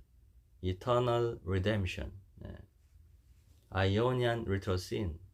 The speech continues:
예, 헬라 원문에요. 예. 시작도 없고 끝도 없는 그 영원한 사랑, endless love, 끝도 없는 사랑. 예.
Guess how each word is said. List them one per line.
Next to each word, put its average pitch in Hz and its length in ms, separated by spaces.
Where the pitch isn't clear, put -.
예, 82 40
헬라 95 280
원문에요. 78 580
예. 60 120
시작도 107 400
없고 - 320
끝도 123 300
없는 90 340
그 80 320
영원한 92 380
사랑, 73 300
endless 101 560
love, 71 280
끝도 143 280
없는 104 260
사랑. 82 300
예. 82 160